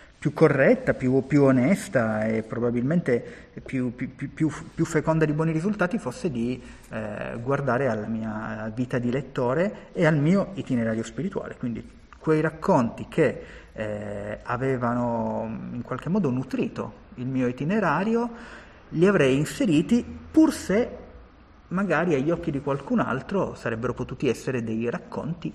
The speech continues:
non necessariamente di natura spirituale. Però d'altronde la, la, l'esperienza spirituale è talmente variegata, ha talmente tanti volti quanto sono le facce delle persone che la vivono,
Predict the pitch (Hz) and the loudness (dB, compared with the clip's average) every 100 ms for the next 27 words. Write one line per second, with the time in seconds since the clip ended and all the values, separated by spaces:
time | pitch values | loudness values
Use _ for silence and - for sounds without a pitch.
0 | - 220 220 214 123 139 - 131 117 135 | -6 -2 0 0 -2 -4 -4 -4 -2 -2
1 | 147 113 - - - 120 - - - 226 | -2 -2 -6 -12 -12 -14 -10 -12 -4 -2
2 | 139 147 175 131 120 120 120 135 143 147 | -2 -2 -2 0 0 -2 -4 -2 -2 -2
3 | 143 160 160 - 165 160 135 120 - 135 | -2 -4 -4 -6 -4 2 2 2 0 0
4 | 156 175 175 165 151 117 113 110 110 113 | 0 -2 -2 -4 -2 -4 -4 -8 -8 -8
5 | 113 117 127 160 160 151 143 - - 139 | -6 -6 -4 -4 -2 0 0 -2 -6 -4
6 | 139 156 151 139 120 113 117 - - 123 | -2 -2 0 0 -2 -6 -6 -6 -4 -4
7 | - 123 - 117 117 123 - 123 - 135 | -4 -8 -6 -6 -4 -6 -6 -6 -4 -4
8 | 143 120 151 | -4 -4 -4